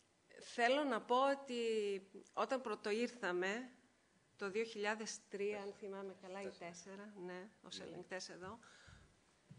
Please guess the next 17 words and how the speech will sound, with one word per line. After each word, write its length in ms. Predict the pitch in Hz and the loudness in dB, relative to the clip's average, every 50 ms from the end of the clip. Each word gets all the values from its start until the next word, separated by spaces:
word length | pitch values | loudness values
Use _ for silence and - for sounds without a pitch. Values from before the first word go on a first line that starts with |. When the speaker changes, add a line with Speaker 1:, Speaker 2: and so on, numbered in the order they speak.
| - _ _ - - _ _ - - _ | -20 _ _ -20 -20 _ _ -20 -18 _
Speaker 1:
βρήκαμε 400 | - 208 240 277 - 311 269 269 | -6 -4 -4 -2 0 0 2 2
μια 140 | 269 285 302 | 2 0 0
κατάσταση 520 | 302 262 254 302 320 311 - 311 269 - 294 | -2 0 0 2 0 0 0 -4 -4 -4 -6
η 20 | |
οποία 240 | 269 247 311 320 311 285 | -6 -4 -4 -4 -2 0
δεν 140 | 285 277 | 2 2
ήταν 260 | 262 233 - 208 175 175 | 4 2 2 2 0 -2
η 100 | 175 170 | -2 -4
καλύτερη 480 | - 170 165 165 160 - 165 156 165 | -6 -8 -8 -8 -8 -10 -10 -10 -10
δυνατή. 500 | 160 160 160 165 156 160 - 160 160 165 170 - - - _ _ _ _ _ _ _ - - _ _ | -10 -10 -12 -12 -12 -14 -16 -16 -16 -16 -18 -20 -20 -20 _ _ _ _ _ _ _ -20 -20 _ _
Προβληματιστήκαμε 840 | - 196 196 185 190 185 180 180 - - - 240 233 233 208 196 185 | -8 -6 -4 -4 -4 -4 -4 -6 -8 -6 -6 -6 -6 -6 -6 -10 -10
πολύ 340 | 180 - 185 180 196 196 185 | -10 -10 -8 -6 -6 -6 -4
όλοι, 380 | 175 175 185 196 233 262 262 - | -4 -6 -6 -6 -8 -10 -12 -14
και 60 | - 185 | -16 -16
εσείς 280 | 190 - 226 240 233 | -10 -8 -8 -8 -8
και 140 | - - - | -10 -14 -14
εμείς. 480 | 165 170 180 208 269 302 - - - | -12 -10 -8 -8 -8 -10 -12 -16 -20